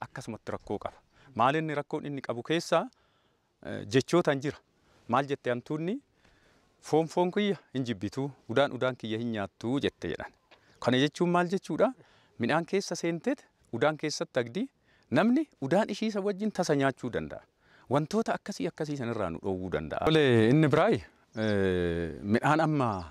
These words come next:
qulqullina isaa akkanatti eegnee too gabaadhaaf yoo dhiyeessinu, gabaan kwaalitii midhaan kanaa yookaan qulqullina isaa laalteetuma fudhatama qaba gabaa irratti.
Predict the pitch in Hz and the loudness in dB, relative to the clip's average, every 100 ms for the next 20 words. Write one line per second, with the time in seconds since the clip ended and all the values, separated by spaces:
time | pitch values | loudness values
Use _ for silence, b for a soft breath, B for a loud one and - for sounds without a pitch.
0 | - - 113 120 123 143 - - 143 - | -12 -8 -4 -2 0 0 -2 0 0 -2
1 | 135 - - 117 104 131 120 87 123 147 | -6 -6 0 0 2 2 0 2 2 2
2 | 156 135 143 151 - 147 131 - 196 147 | 2 -2 2 2 2 0 0 2 2 2
3 | 202 285 _ b b 107 131 151 247 - | 0 -4 _ b b 0 2 2 -2 -4
4 | - 127 147 165 143 135 139 131 135 147 | -2 -2 -4 -8 -8 -6 -6 -4 -4 -4
5 | 160 - 135 - 135 135 147 - - 135 | -6 -4 -4 0 2 2 0 -4 0 2
6 | 117 123 - 190 214 185 233 b b - | 4 0 2 0 0 -4 -6 b b -2
7 | 185 190 139 87 85 90 95 92 _ | 0 -2 -6 -8 -10 -12 -12 -12 _